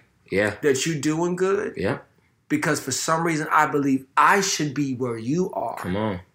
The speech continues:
Speaker 2: given what I know about
Speaker 1: Come
Speaker 2: you."
Speaker 1: on.
Speaker 2: Talk about when you've seen success jealousy in your life.
Speaker 1: Ah,
Speaker 2: Either
Speaker 1: man.
Speaker 2: being the giver or
Speaker 1: Yeah.
Speaker 2: the receiver
Speaker 1: Yeah,
Speaker 2: of that
Speaker 1: yeah,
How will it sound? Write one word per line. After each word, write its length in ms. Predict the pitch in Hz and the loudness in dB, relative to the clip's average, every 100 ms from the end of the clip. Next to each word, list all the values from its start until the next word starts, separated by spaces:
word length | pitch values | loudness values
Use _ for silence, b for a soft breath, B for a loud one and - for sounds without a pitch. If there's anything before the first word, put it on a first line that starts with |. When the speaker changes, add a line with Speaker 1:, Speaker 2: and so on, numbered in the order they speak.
| _ - 131 | _ -12 -6
Speaker 2:
given 400 | 123 190 156 143 | 6 6 6 2
what 160 | 143 139 | 2 2
I 140 | 120 | 2
know 300 | 113 123 123 | 0 -2 -2
about 320 | 120 - - - | -4 -6 -8 -6
Speaker 1:
Come 160 | 90 | -4
Speaker 2:
you." 60 | 104 | -2
Speaker 1:
on. 220 | 104 87 _ _ _ _ _ - | -2 -4 _ _ _ _ _ 2
Speaker 2:
Talk 220 | 247 392 | 4 6
about 200 | 240 226 | 4 6
when 160 | 226 208 | 6 4
you've 180 | 208 | 0
seen 200 | - 208 175 | 4 6 6
success 440 | 180 - 180 165 | 2 6 6 6
jealousy 440 | 170 160 147 156 - | 4 4 2 -2 0
in 80 | 151 | 2
your 160 | 151 | 4
life. 320 | 143 143 165 - | 4 2 0 0
Speaker 1:
Ah, 380 | 123 135 120 - 135 | 6 8 6 6 8
Speaker 2:
Either 180 | 147 | 8
Speaker 1:
man. 140 | 131 143 | 8 8
Speaker 2:
being 180 | 175 156 | 8 8
the 120 | 151 | 6
giver 420 | 185 190 226 262 233 | 6 8 6 6 8
or 100 | 196 | 8
Speaker 1:
Yeah. 40 | |
Speaker 2:
the 100 | 180 | 8
receiver 540 | 170 156 208 208 196 175 | 4 2 2 2 6 6
Speaker 1:
Yeah, 140 | 147 185 | 8 8
Speaker 2:
of 60 | |
that 220 | 147 139 | 6 6
Speaker 1:
yeah, 100 | 117 | 6